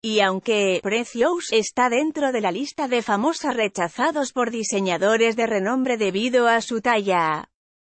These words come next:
lo cierto es que a ella no se le cierra el mundo y siempre busca la manera de verse como toda una estrella de Hollywood a su manera.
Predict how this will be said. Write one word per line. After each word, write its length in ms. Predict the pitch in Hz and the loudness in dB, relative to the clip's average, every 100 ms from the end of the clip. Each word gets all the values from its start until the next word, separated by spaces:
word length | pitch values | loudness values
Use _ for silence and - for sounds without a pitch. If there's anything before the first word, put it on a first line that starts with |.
| _ _ _ | _ _ _
lo 240 | 226 220 185 | -4 -2 -2
cierto 520 | - 247 330 - 294 | -2 -2 -2 0 0
es 180 | 339 - | 0 -2
que 160 | 277 | 0
a 140 | 247 302 | 2 2
ella 240 | 294 277 | 0 0
no 160 | 226 254 | 0 -2
se 160 | - | -2
le 120 | 240 | -2
cierra 540 | 208 226 277 294 269 240 | -2 -2 0 2 2 2
el 100 | 214 | 0
mundo 460 | 214 311 294 294 | 0 0 0 0
y 140 | 262 202 | 0 -2
siempre 520 | - 277 359 311 277 | -4 -2 0 2 0
busca 340 | 269 330 320 | 0 -4 -2
la 120 | 285 254 | 0 0
manera 440 | 196 170 240 240 | 0 -2 0 0
de 100 | 220 | 2
verse 400 | 233 302 - 277 | 0 -2 -2 -2
como 300 | 254 214 185 | 0 0 -2
toda 500 | - 233 294 285 233 | -2 0 0 2 2
una 320 | 285 285 262 | 2 2 2
estrella 580 | 226 - 254 302 285 277 | 0 -2 0 0 2 0
de 140 | 226 202 | 0 -2
Hollywood 440 | 220 180 247 294 | -2 -2 -2 -2
a 80 | 262 | -2
su 180 | - 262 | 0 0
manera. 640 | 226 220 190 170 156 - | 0 2 2 2 0 -4